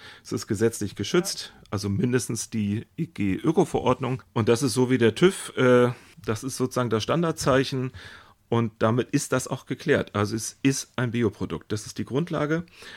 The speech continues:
Speaker 1: Äh, da kann man sich sicher sein und alles darüber hinausgehende, Naturland, Bioland, äh, Demeter, sind, äh, zusätzliche Zeichen, die andere Schwerpunkte haben und auch vor allen Dingen, äh, für Deutschland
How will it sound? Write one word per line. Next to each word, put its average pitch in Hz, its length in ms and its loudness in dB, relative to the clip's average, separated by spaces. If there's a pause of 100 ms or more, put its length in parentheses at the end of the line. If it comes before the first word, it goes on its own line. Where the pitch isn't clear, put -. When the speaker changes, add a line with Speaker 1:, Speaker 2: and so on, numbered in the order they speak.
(200)
Speaker 1:
Äh, 120 240 4
da 113 120 0
kann 117 160 -2
man 107 120 2
sich 90 160 -6
sicher 165 280 0
sein 135 420 -2
und 117 260 -6
alles 113 340 -2 (120)
darüber 104 360 0
hinausgehende, 139 1080 0
Naturland, 123 520 -4
Bioland, 107 600 -2 (380)
äh, 101 220 0
Demeter, 131 680 -2 (140)
sind, 117 640 -6
äh, 104 300 0 (180)
zusätzliche 156 580 -4
Zeichen, 120 480 -4
die 117 300 -6 (340)
andere 107 260 2
Schwerpunkte 143 580 0
haben 131 360 0
und 104 300 -6
auch 98 140 -6
vor - 180 -8
allen 92 100 -2
Dingen, 104 220 -4
äh, 90 260 -14
für - 220 -4
Deutschland 131 560 0